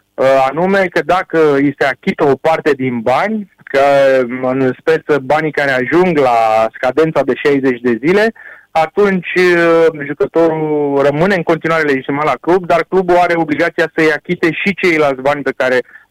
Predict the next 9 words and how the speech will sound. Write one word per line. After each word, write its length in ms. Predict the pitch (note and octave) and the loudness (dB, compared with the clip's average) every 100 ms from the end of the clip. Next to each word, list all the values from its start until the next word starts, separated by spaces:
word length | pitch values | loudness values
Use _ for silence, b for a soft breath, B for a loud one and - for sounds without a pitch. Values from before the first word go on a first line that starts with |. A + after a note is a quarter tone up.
| _ _ | _ _
uh, 340 | - C#3 C3+ C3 | 0 2 4 4
i-a 80 | C3 | 2
cerut 300 | - C3+ C#3 | 0 0 0
jucătorul 460 | C3 C3 - C3+ | -2 -2 2 2
prin 180 | C3+ C3 | 0 -2
notificarea 580 | C3+ B2 B2 C3 C3+ C3 | -2 -4 -8 -6 -2 -2
de 100 | B2 | -2
cincisprezece 680 | - C3+ A#2+ C3+ A#2+ - A#2 | -2 -4 0 0 0 -2 -2
zile. 300 | A2+ F#2+ | -4 -8